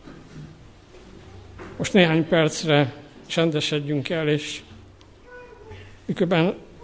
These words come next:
gondolkodunk az ígéről, most is arra kérlek titeket, hogy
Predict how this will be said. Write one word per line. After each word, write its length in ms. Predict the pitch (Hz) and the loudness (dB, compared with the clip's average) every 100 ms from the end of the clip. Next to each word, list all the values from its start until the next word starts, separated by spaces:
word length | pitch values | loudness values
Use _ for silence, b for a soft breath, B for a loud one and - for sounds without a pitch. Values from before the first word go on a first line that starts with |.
| - - | -18 0
gondolkodunk 600 | 202 208 196 190 170 160 | 6 8 8 6 6 4
az 140 | 156 | 2
ígéről, 760 | 190 190 170 165 175 156 156 156 131 B B B - - - - - - - - | 0 0 2 4 4 2 2 2 -4 B B B -20 -20 -20 -20 -18 -18 -20 -4
most 200 | 180 - | -2 2
is 140 | - | 2
arra 220 | 175 165 - | 4 2 2
kérlek 400 | 175 160 160 - | 2 2 2 -2
titeket, 520 | 151 170 - 151 - | -2 -2 -2 -4 0
hogy 240 | 156 143 | -2 -2